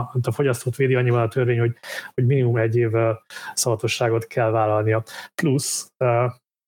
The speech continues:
a kereskedőtől vásárolsz, akkor még van egy olyan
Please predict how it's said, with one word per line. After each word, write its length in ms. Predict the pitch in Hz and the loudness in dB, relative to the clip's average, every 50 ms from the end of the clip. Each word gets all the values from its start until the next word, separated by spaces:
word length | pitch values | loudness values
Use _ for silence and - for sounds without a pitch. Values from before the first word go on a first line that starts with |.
| _ _ - | _ _ -8
a 80 | - | -4
kereskedőtől 800 | 113 147 135 131 123 - - 127 120 120 120 117 - - 127 110 | -2 0 0 0 -2 -2 -2 -2 0 0 0 0 0 0 0 2
vásárolsz, 580 | 110 110 117 117 - - 143 147 160 156 - | 2 0 0 0 0 0 0 2 0 0 -2
akkor 240 | - 123 - - 131 | -4 -6 -2 -2 0
még 160 | 127 127 123 | 2 2 2
van 140 | 120 127 123 | 2 2 2
egy 220 | 117 117 120 - _ _ _ _ _ _ _ _ _ _ _ _ _ _ _ _ _ _ _ - | 2 0 -2 -6 _ _ _ _ _ _ _ _ _ _ _ _ _ _ _ _ _ _ _ -4
olyan 360 | - 143 127 120 117 - _ | 0 2 2 2 0 -2 _